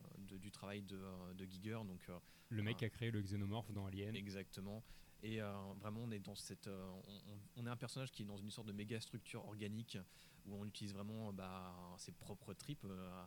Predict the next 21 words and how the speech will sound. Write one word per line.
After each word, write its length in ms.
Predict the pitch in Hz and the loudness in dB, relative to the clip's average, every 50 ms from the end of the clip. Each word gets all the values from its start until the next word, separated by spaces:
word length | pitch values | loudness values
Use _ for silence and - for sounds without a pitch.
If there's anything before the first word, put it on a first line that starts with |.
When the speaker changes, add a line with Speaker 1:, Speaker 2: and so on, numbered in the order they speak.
| 92 107 107 110 | -8 -10 -10 -8
Speaker 1:
on 40 | 156 175 | -6 -6
va 20 | 175 | -4
dire 160 | 160 165 151 | -4 -4 -2
littéralement, 600 | 160 117 120 - 120 107 104 101 101 107 117 139 - - - - - | -2 -2 -2 0 0 0 0 0 -2 -2 -4 -6 -8 -10 -14 -12 -8
pour 100 | - 117 | -6 -4
pouvoir 220 | 101 104 104 98 - - | -2 -2 -2 -4 -2 0
avancer. 600 | 107 107 110 117 113 - - - 123 123 123 123 - - - - - - - | 0 2 2 2 2 2 2 2 2 2 2 0 -2 -8 -12 -14 -14 -6 -4
Euh, 240 | 104 98 101 98 98 101 98 107 - | -2 0 0 0 0 -2 -4 -6 -8
tout 220 | - - 117 - 110 | -6 -6 -4 -2 -4
est 60 | 90 - - - | -4 -4 -6 -6
très 260 | - 113 - 107 104 | -4 -2 0 0 -2
dégueulasse. 840 | 104 98 101 107 104 98 110 107 101 101 101 101 101 95 - - 101 92 90 - | -2 -2 0 0 0 0 0 0 0 0 2 0 0 0 0 0 0 -2 -2 -4
Ton 200 | 98 98 101 101 | -2 0 2 2
arme 200 | 107 101 107 98 | 2 2 4 4
a 20 | 101 | 4
Speaker 2:
Ah 100 | 101 104 | 4 4
Speaker 1:
des 60 | 104 | 4
Speaker 2:
bah, 120 | 101 92 98 113 | 4 2 2 4
Speaker 1:
os. 200 | 110 110 107 - - - - - | 4 4 4 2 0 -4 -8 -6
Speaker 2:
c'est, 140 | - - | -2 2
Speaker 1:
Euh, 560 | 110 101 98 98 101 104 104 107 113 117 120 | 4 6 6 8 6 6 4 4 2 0 -2